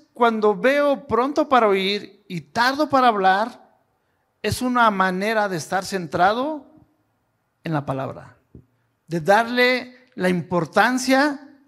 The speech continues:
a lo que está ahí. Y remata con tardo para airarse. Entonces, tres cosas: pronto para oír,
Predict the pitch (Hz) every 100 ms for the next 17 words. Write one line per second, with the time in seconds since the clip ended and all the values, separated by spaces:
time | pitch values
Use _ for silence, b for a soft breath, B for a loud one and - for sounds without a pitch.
0 | _ _ 190 175 160 147 - 147 127 107
1 | - _ _ _ _ _ _ _ _ b
2 | b b b - 214 214 226 247 294 311
3 | 302 240 202 147 - 254 294 302 240 180
4 | 165 151 147 - 107 - _ _ _ _
5 | _ _ _ _ _ - 196 214 - 262
6 | - 247 220 180 135 - _ _ _ _
7 | _ _ _ _ _ - 185 294 302 277
8 | 240 226 269 339 294 -